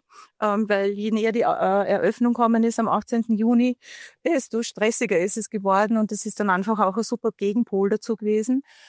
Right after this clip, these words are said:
Und was ich aber, ich erlebe eigentlich immer wieder schöne Momente hier, äh, vor allem wenn man die Besucher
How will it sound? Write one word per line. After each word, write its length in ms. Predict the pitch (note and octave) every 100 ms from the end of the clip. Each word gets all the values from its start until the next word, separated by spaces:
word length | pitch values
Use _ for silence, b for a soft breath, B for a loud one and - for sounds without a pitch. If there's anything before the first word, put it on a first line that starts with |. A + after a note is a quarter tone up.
| b _
Und 440 | A3 A3 A3 A3 -
was 300 | G#3 G#3+ A#3+
ich 100 | A3
aber, 300 | A3 G#3 F#3+
ich 140 | G#3+
erlebe 480 | A#3 A3 G#3 G#3+ A#3+
eigentlich 420 | G3+ G#3+ A#3 A3
immer 220 | B3 B3+ A3+
wieder 260 | A#3+ B3+
schöne 300 | A#3+ G3 F#3+
Momente 460 | F#3+ F#3+ F3 F#3 G#3
hier, 400 | G3 G#3 A#3+ D#4 - b b b -
äh, 340 | G#3+ A3 A3+
vor 140 | A3+
allem 160 | G#3+ A3
wenn 100 | G#3
man 140 | G#3+
die 80 | G#3+
Besucher 720 | G#3+ G#3+ C4+ C#4+ - B3+ B3+